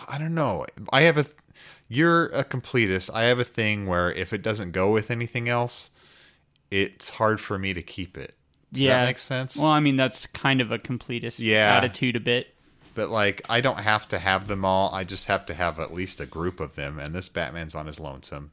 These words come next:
Speaker 2: Yeah.
Speaker 1: He's like, "I don't, I'm awkwardly tall. I don't fit with anything, but I'm all awkwardly short compared to the other guys."
Speaker 2: I found an Icons I kinda want.
Speaker 1: Which one?
Speaker 2: Mister Miracle.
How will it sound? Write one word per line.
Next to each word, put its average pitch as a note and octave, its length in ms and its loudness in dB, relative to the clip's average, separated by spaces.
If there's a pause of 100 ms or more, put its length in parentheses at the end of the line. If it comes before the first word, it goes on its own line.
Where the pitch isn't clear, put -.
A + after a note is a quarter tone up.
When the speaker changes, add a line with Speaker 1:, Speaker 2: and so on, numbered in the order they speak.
Speaker 2:
Yeah. A#2+ 380 -2
Speaker 1:
He's D#2 160 -12
like, C#2+ 220 -8
"I F#2 100 -4
don't, G#2+ 320 -8
I'm A#2 320 -2
awkwardly G#2 640 -4
tall. A2+ 420 0
I F2 80 -4
don't F#2 220 -8 (160)
fit G#2+ 200 -8
with F2+ 160 -10
anything, D#2+ 440 -12
but D2 100 -8
I'm F2 140 -6
all G#2 280 -6
awkwardly G#2 480 0
short C3+ 360 0
compared G2 340 -4
to G2 80 -8
the G#2+ 160 -2
other A2+ 160 -2
guys." F2+ 280 -6 (420)
Speaker 2:
I E3+ 80 6
found E4 260 4
an C#3 80 4
Icons A#2+ 680 0
I A#2+ 120 0
kinda A#2+ 320 0
want. B2 300 -4 (420)
Speaker 1:
Which - 240 -10
one? D2 240 -8 (320)
Speaker 2:
Mister C3 320 -4
Miracle. A2 440 -6